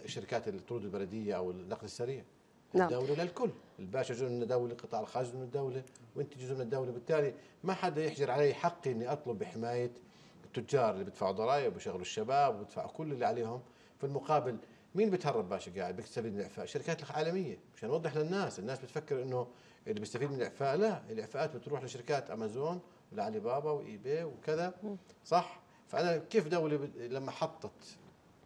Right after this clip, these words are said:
Speaker 1: آه، آه، رسم على هذه ال-، ال-، أو الحكومة حطت رسم على هذه الشركات، صار اتهام إنه التجار اللي بيستفيدوا، كيف بيستفيد التجار؟ أنا بدي تعفي ال-، المواطن وتعفيني أنا.
Speaker 2: نعم.
Speaker 1: ووقف التهريب، وقف التهرب، لأنه هذا جزء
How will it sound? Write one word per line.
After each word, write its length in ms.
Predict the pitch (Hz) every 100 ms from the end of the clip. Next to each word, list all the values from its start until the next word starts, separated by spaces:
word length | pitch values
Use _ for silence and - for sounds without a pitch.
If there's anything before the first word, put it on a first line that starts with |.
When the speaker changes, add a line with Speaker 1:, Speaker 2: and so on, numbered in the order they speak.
| -
Speaker 1:
آه، 20 | 113
آه، 420 | - 104 - 113
رسم 340 | - - 113
على 140 | 107 110
هذه 280 | 127 117
ال-، 180 | 107 98
ال-، 260 | 95 92 -
أو 120 | 95
الحكومة 340 | - 98 131 107
حطت 280 | - -
رسم 240 | 110 - 92
على 180 | 107 110
هذه 60 |
الشركات، 480 | - 107 104 143 135 - - - - -
صار 200 | - 123
اتهام 360 | 113 110 120
إنه 80 | 113
التجار 540 | 101 104 90 117 110 95
اللي 180 | 90
بيستفيدوا، 480 | 90 - 92 92 80 -
كيف 120 | - 156
بيستفيد 300 | 123 98 87
التجار؟ 240 | - - - - - -
أنا 80 | 160
بدي 180 | 156
تعفي 280 | 151 165 -
ال-، 140 | 90 92
المواطن 520 | 90 87 90 85 127
وتعفيني 460 | 123 123 156 143
أنا. 120 | 110 87 - - - -
Speaker 2:
نعم. 220 | 185 160 156 -
Speaker 1:
ووقف 640 | 143 139 139 151 147 127
التهريب، 480 | 127 - 110 117 151
وقف 200 | 139 113
التهرب، 340 | 110 113 107 92
لأنه 220 | 98 123
هذا 160 | 160
جزء 360 | 180 208 170 156